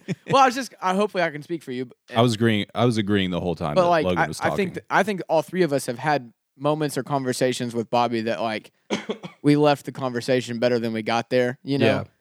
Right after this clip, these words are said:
Speaker 3: yeah.
Speaker 2: And I, I think that, that that's worth noting that he, one, he's that kind of person for
Speaker 3: Yeah.
Speaker 2: real. And, like, all of those situations happened because he was just a real human being.
Speaker 3: True.
Speaker 2: He was just there.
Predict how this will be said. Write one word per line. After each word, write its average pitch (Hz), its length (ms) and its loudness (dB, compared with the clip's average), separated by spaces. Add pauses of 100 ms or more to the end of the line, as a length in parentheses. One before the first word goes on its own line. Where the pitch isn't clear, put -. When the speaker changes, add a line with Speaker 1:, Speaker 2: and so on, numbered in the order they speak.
(120)
Speaker 3:
yeah. 107 160 -2
Speaker 2:
And 135 80 0
I, 135 160 4 (100)
I 135 100 2
think 147 200 -4
that, 120 120 -14
that 127 240 2 (100)
that's 147 240 -2
worth 139 220 0
noting 127 360 2
that 117 200 -2 (440)
he, 135 240 -4
one, 147 300 2
he's 143 260 -2
that 139 180 2
kind 131 160 -6
of 104 100 -14
person 110 500 -4
for 117 220 -6
Speaker 3:
Yeah. 135 60 2
Speaker 2:
real. 110 280 0 (400)
And, 135 200 -4
like, 123 280 0 (220)
all 147 240 4
of 131 120 -6
those 131 200 0
situations 123 680 -4
happened 156 580 -2 (600)
because 135 600 -2
he 143 160 -2
was 127 180 0
just 127 220 -2
a 120 80 2
real 120 380 2
human 117 400 -4
being. 101 360 -6 (500)
Speaker 3:
True. 113 260 2
Speaker 2:
He 135 80 0
was 160 80 4
just 185 140 -2
there. - 300 2